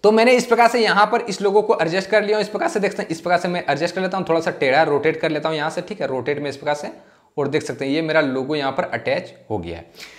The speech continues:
लेकिन दोस्तों मुझे यहाँ पर चाहिए अपना भी फोटोज,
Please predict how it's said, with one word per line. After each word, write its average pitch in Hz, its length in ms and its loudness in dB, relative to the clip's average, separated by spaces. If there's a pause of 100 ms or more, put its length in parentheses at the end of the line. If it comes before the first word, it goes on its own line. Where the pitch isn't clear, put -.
(200)
लेकिन 240 300 6
दोस्तों 262 240 0
मुझे 233 260 2
यहाँ 220 160 2
पर 226 100 2
चाहिए 214 260 2
अपना 180 360 0
भी 170 100 2
फोटोज, 107 360 -6